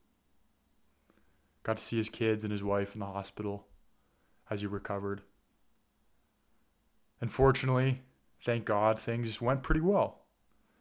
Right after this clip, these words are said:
Within a few weeks after that, he was able to go home and began the long road of recovery. And one of the favorite parts of Rick's story,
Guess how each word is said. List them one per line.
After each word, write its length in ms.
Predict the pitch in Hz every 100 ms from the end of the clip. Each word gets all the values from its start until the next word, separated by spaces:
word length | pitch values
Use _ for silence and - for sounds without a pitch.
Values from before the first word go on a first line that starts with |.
| _ _ _
Within 440 | - 110 107 107 104 - _ -
a 60 |
few 220 | - 117 110
weeks 200 | 110 110
after 280 | 104 - 107
that, 220 | 107 104
he 80 | 104
was 120 | 101
able 220 | 101 101
to 60 | 107
go 120 | 104
home 480 | 104 101 98 101 98
and 160 | 92 - _ _ _ _ _
began 400 | - 113 107 107
the 80 | 101
long 300 | 101 101 104
road 280 | 101 101 98
of 100 | 104
recovery. 520 | - 131 123 117 - _ _ _ _ _ _ _ _ _ _ _ _ -
And 120 | 131
one 100 | 156
of 120 | 151
the 120 | 143
favorite 460 | 139 - 143 143 131
parts 420 | - 131 117 -
of 400 | 110 104 - - 113
Rick's 220 | 117 -
story, 500 | - 107 107 117